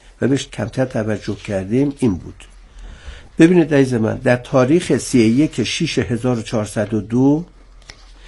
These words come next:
یک میلیون و دویست هزار نفر متربی از دست ما از توی نظام تعلیم و تربیت خارج شد. اینا باید سه تا چیز داشته باشن: رشته، حرف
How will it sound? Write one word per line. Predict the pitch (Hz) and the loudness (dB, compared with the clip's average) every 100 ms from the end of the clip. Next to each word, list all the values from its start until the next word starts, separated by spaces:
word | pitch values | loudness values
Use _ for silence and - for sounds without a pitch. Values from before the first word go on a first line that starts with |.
| - - 156 | -20 -4 4
یک | 180 - | 4 4
میلیون | 143 120 113 | 2 4 2
و | 104 | -2
دویست | 98 127 139 190 - | -2 0 0 0 0
هزار | 165 165 160 | 0 2 2
نفر | 156 139 147 135 131 - | 2 0 0 0 -2 -6
متربی | 117 110 127 117 117 113 170 | -4 -2 -2 0 -2 0 0
از | 139 | 0
دست | - 143 - 135 | -2 -6 -4 0
ما | 127 131 147 156 - | 2 2 2 -2 -10
از | 113 - - | -10 -10 -2
توی | 143 120 | 2 2
نظام | 113 110 156 180 | 0 0 0 0
تعلیم | 175 143 135 | 0 0 2
و | 123 | -2
تربیت | 123 110 117 127 | -2 -2 -2 -4
خارج | - 101 95 - | -6 -8 -8 -12
شد. | - 92 - - - - - - - - - | -14 -14 -16 -20 -20 -20 -20 -20 -20 -20 -2
اینا | 151 160 | 4 6
باید | 175 147 135 160 175 | 6 4 4 2 -2
سه | - 220 | -2 -2
تا | - | -2
چیز | 131 147 117 | -6 -4 -4
داشته | - 85 - 95 | -4 -8 -6 -8
باشن: | 85 - - 82 - - - - - - - - - | -8 -12 -12 -14 -18 -20 -20 -20 -20 -20 -20 -20 -8
رشته، | 117 113 - 117 120 147 175 - - - - - - - - - - | -4 -4 -4 0 2 0 -2 -12 -20 -20 -20 -20 -20 -20 -20 -20 -20
حرف | - 117 117 131 156 | -8 0 2 2 -2